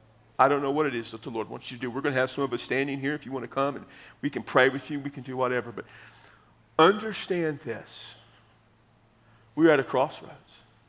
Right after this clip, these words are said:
and there's a clear path for us to take. And so, like Tom Hanks with a smile on her face, we'll go down that path. Father, thank you for Jesus Christ, who is our Savior, who provided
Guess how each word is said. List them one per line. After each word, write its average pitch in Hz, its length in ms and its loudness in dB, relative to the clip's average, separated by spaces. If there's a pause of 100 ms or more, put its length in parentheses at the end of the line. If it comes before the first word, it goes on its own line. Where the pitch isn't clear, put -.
(840)
and 127 100 -4
there's 127 260 4
a 117 60 -10
clear 117 300 -2
path 120 320 -2
for 117 160 -8
us 117 140 -12
to - 100 -18
take. - 180 -14 (1200)
And 131 100 -12
so, 135 180 2
like 120 260 4
Tom 127 240 2
Hanks 127 400 -6
with 123 100 -12
a 117 60 -8
smile 123 380 -2
on 127 100 -6
her 135 80 -8
face, 95 200 -16 (1040)
we'll 123 140 -8
go 113 160 -8
down 104 220 -6
that - 200 -10
path. - 300 -14 (640)
Father, 117 320 2
thank 127 380 -6
you 107 80 -14
for - 180 -14
Jesus 117 420 -12
Christ, - 460 -6 (540)
who 147 140 0
is 117 140 0
our 120 140 2
Savior, - 320 -12 (960)
who 147 240 6 (160)
provided 131 680 6